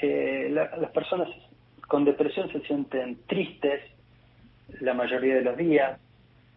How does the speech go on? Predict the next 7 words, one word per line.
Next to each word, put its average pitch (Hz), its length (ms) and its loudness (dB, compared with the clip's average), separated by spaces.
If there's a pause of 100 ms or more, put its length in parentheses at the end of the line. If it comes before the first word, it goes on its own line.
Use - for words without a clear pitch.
(680)
pierden 170 480 6
la, 135 180 8
la 139 160 6
capacidad 151 360 2
de - 60 -6
sentir 143 340 -4
placer, 156 680 4